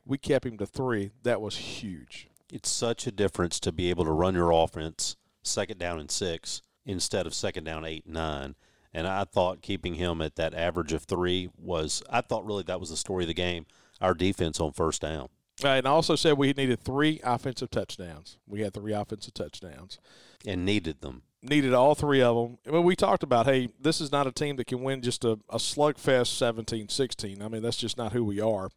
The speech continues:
Speaker 1: From, from a defensive standpoint or an offensive standpoint, we needed three offensive touchdowns. I thought Will Rogers last night, I thought the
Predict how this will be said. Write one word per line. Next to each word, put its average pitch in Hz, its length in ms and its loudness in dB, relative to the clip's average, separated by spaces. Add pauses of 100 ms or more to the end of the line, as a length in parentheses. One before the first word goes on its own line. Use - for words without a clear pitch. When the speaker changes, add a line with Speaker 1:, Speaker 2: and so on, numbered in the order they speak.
(120)
Speaker 1:
From, 120 240 -6 (100)
from 151 180 0
a 123 40 2
defensive 143 500 0
standpoint 127 520 -4
or 143 220 2
an 117 80 -2
offensive 113 380 -8
standpoint, 117 540 -6 (380)
we 147 120 4
needed 160 220 6
three 160 200 6
offensive 147 420 4
touchdowns. 131 680 0 (540)
I 143 100 0
thought 143 260 6
Will 135 200 8
Rogers 123 440 4
last 117 320 2
night, 117 240 -2
I 131 60 2
thought 143 200 4
the 127 80 0